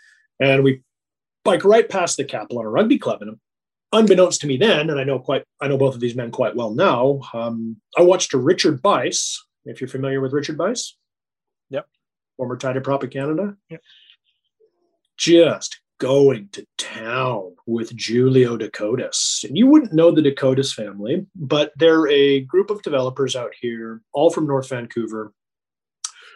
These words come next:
Speaker 1: very hardworking people, Italian, uh, descent, and, um, remarkable athletes in their own right. And I just watched two enormous men, just hammers and tongs. And my brother and I, we stopped our bikes, and we're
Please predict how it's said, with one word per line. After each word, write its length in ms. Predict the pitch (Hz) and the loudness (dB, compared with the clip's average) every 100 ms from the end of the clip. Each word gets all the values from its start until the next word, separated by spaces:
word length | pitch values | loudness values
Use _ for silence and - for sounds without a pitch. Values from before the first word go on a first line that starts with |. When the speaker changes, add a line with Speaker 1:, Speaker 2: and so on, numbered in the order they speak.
| _ _ 147 | _ _ 4
Speaker 1:
very 200 | 156 147 | 6 6
hardworking 540 | 147 135 143 135 123 | 4 4 2 0 -6
people, 560 | 139 135 147 135 127 120 | -6 -4 -2 0 -2 -6
Italian, 640 | - 131 127 127 127 127 | -8 -8 -6 -6 -8 -10
uh, 60 | 127 | -12
descent, 580 | 110 110 135 120 117 - | -8 -6 -4 -6 -8 -14
and, 380 | 123 113 110 110 | -14 -10 -10 -8
um, 340 | 110 110 _ _ _ _ - - _ | -10 -12 _ _ _ _ -20 -20 _
remarkable 580 | 143 156 180 185 - 120 | -2 2 4 4 2 -2
athletes 420 | 120 139 143 - | -2 -6 -8 -8
in 100 | 139 | -10
their 160 | 127 123 | -8 -6
own 100 | 120 | -6
right. 280 | 117 185 - _ _ _ _ _ _ _ _ _ _ | 0 0 0 _ _ _ _ _ _ _ _ _ _
And 120 | 180 190 | -2 2
I 80 | |
just 160 | 208 196 | 2 2
watched 280 | 190 - - | 2 0 0
two 140 | 208 | 2
enormous 340 | 180 160 139 131 | 4 2 -2 -6
men, 320 | 185 190 127 | -6 -6 -8
just 320 | - 156 - _ _ _ _ _ _ _ _ _ _ - - | -6 -6 -6 _ _ _ _ _ _ _ _ _ _ -20 -8
hammers 360 | 156 240 208 | -2 0 0
and 100 | 117 | -4
tongs. 420 | - 202 294 208 113 | -4 -2 -2 -4 -10
And 80 | |
my 60 | 110 | -12
brother 200 | - 202 | -4 -4
and 80 | - | -4
I, 40 | |
we 60 | 107 | -8
stopped 280 | - 196 - | -8 -6 -6
our 60 | 104 | -8
bikes, 400 | 113 180 - 131 | -4 -4 -4 -8
and 100 | 131 | -8
we're 140 | 220 | -8